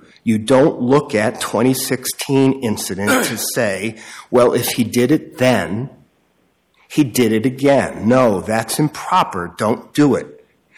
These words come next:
But you can use it to look into his mind. What was his intent? What was his knowledge? What was his motive? What was his modus operandi? That's in furtherance of drug trafficking.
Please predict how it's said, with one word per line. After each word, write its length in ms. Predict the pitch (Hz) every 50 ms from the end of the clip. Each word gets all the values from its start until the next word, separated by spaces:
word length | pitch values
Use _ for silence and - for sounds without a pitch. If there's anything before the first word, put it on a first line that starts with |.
| - - -
But 140 | - 113 113
you 100 | 131 131
can 440 | 131 - - - 160 185 233 208 117
use 260 | 101 101 101 98 98
it 160 | 131 127 - -
to 80 | -
look 280 | 117 120 127 131 127 -
into 280 | 117 117 117 - 127 117
his 320 | 110 - 135 127 117 117
mind. 460 | 123 123 143 156 143 110 85 - - - - - - - _ _ _ _ - - - _ _
What 360 | - 95 104 127 131 - -
was 200 | 151 151 147 -
his 200 | - 151 135 127
intent? 520 | 151 143 139 143 - - - 92 90 92 - - - - - - -
What 340 | - 113 113 131 - - 135
was 200 | 151 143 143 -
his 220 | - 151 135 -
knowledge? 580 | 110 98 95 92 92 92 98 107 107 104 - - - - - - _
What 340 | - 98 113 127 123 - 143
was 200 | 143 131 - -
his 240 | - 127 120 110
motive? 580 | 107 101 104 101 95 90 85 90 82 - - - - - - - _ _
What 260 | 101 117 127 - -
was 180 | 135 123 -
his 180 | - 139 123 110
modus 400 | 110 107 110 107 98 101 - -
operandi? 800 | - 101 - - 107 113 117 117 127 135 131 104 80 - 73 -
That's 360 | - 117 123 151 - - -
in 80 | 147 143 - - -
furtherance 540 | 135 120 110 107 107 104 101 95 - - 120
of 120 | 110 -
drug 240 | - 160 170 180 175
trafficking. 840 | - - - 71 - - - - - _ - - 87 80 - _